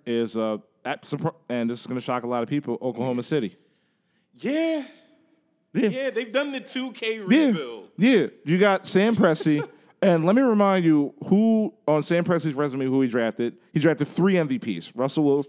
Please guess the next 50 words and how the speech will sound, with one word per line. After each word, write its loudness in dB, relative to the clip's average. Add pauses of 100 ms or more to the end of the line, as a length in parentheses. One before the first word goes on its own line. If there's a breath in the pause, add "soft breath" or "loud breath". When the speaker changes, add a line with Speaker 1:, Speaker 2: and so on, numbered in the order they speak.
(140)
Speaker 1:
Russell 0
Westbrook, 0 (180 loud breath)
James -4
Harden, 0
Kevin -4
Durant. -2 (320 soft breath)
Solid 2
players: 0
Steven 2
Speaker 2:
They 4
gave 4
him 4
a 4
Speaker 1:
Adams, 0
Speaker 2:
full -14
Uzi -16
Speaker 1:
Steven -6
Adams, 2
Speaker 2:
clip. -6
Speaker 1:
Reggie 2
Jackson. -4 (160)
Speaker 2:
They -16
gave -16
him -16
a -10
full -10
Uzi -14
clip -14
of -16 (160)
draft -12
picks. -16
Speaker 1:
Yeah, 2
he's 2
got 2
fifteen 0
Speaker 2:
And -2
Speaker 1:
first 0
Speaker 2:
he's -2
Speaker 1:
round 0
picks -4
Speaker 2:
drafted -12
three -10
Speaker 1:
throughout 2
the 0
next 2
Speaker 2:
M -6
V 2
Ps. -4
Speaker 1:
six -4
years. -2